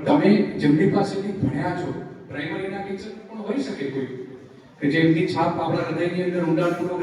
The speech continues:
રહી ગઈ હોય અને આપણે એમને રોલ મોડેલ માનતા હોઈએ. અને એ વસ્તુ સારી છે, ખોટી નથી. અને આવો નવો જ ભાવ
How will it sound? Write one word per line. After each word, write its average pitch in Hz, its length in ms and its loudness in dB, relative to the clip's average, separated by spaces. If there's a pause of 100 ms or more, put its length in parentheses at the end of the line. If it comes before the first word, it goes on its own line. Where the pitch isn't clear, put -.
રહી 202 140 6
ગઈ 185 200 4
હોય 127 200 2 (420)
અને 147 200 0 (460)
આપણે 170 260 -4 (840)
એમને 170 300 6
રોલ 185 220 8
મોડેલ 185 260 6
માનતા 143 360 2
હોઈએ. 127 420 -2 (640)
અને 139 180 -2
એ 208 140 2
વસ્તુ 226 180 2
સારી 226 360 4
છે, - 200 -2
ખોટી 165 260 2
નથી. - 320 -2 (3250)
અને 151 220 2
આવો 147 280 6
નવો - 260 2
જ - 140 -4
ભાવ 143 220 2